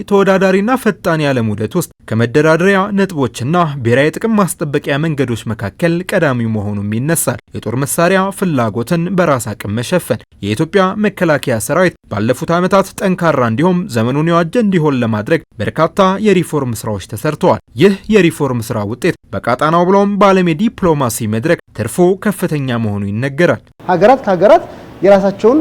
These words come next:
Speaker 2: ብሔራዊ ጥቅም መሰረት በማድረግ የራሳቸውን ብሔራዊ ጥቅም ለማስከበር የሚጠቀሙበት ወታደራዊ ዲፕሎማሲ ነው። ከዛ አንጻር መከላከያ ሰራዊታችን በሎጂስቲክ ራሱን መቻሉ ከዲፕሎማሲውም አንጻር ከፍተኛ ስራ ነው የሚሰራው።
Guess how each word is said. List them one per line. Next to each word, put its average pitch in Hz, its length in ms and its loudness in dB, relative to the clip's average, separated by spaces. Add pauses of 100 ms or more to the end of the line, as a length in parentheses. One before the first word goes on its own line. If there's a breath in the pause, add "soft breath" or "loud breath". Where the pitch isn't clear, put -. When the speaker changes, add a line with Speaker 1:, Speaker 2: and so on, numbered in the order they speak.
(160)
Speaker 2:
ብሔራዊ 180 300 4
ጥቅም 196 220 -2
መሰረት 185 320 2
በማድረግ 185 420 4
የራሳቸውን 202 480 0
ብሔራዊ 190 180 4
ጥቅም 185 220 -4
ለማስከበር 185 480 0
የሚጠቀሙበት 185 680 -2 (420 loud breath)
ወታደራዊ 175 520 4
ዲፕሎማሲ 143 500 -6
ነው። 127 120 -8 (240 loud breath)
ከዛ 208 240 2
አንጻር 240 320 4 (100)
መከላከያ 220 420 0
ሰራዊታችን 190 500 -2
በሎጂስቲክ 185 480 -2
ራሱን 180 280 -4
መቻሉ 170 280 -4 (280 loud breath)
ከዲፕሎማሲውም 196 760 0
አንጻር 277 280 0
ከፍተኛ 240 540 0
ስራ 165 120 -4
ነው 147 140 -4
የሚሰራው። 196 320 0